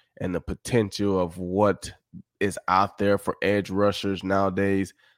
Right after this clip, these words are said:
I'm pretty sure that had him jacked up and excited. I know he got some years to go to get there, but that still is exciting to see. Like, man, I just can become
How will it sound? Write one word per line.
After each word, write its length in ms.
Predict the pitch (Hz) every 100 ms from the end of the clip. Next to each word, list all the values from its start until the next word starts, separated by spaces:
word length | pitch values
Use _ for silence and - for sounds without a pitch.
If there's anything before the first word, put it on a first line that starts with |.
| _
I'm 60 | 85
pretty 220 | - 107
sure 160 | 95 98
that 160 | 95 104
had 160 | 98
him 180 | 92 90
jacked 400 | 98 95 92 -
up 160 | 95 92
and 80 |
excited. 400 | 87 - 101 98
I 40 | 92
know 160 | 101
he 120 | 101 101
got 180 | 101
some 220 | - 95 92
years 360 | 98 104 101
to 120 | -
go 160 | 95 95
to 80 | 90
get 300 | 92 101 -
there, 280 | 90 85 - - - -
but 140 | 113
that 180 | 127 127
still 320 | - 123 107
is 80 | 92
exciting 560 | 92 - 98 101 92
to 60 | 87
see. 260 | - 110 101
Like, 240 | 87 82
man, 380 | 95 104 82 78 78
I 160 | 98
just 340 | 101 104 - -
can 160 | 98
become 720 | 90 92 90 117 104 98 87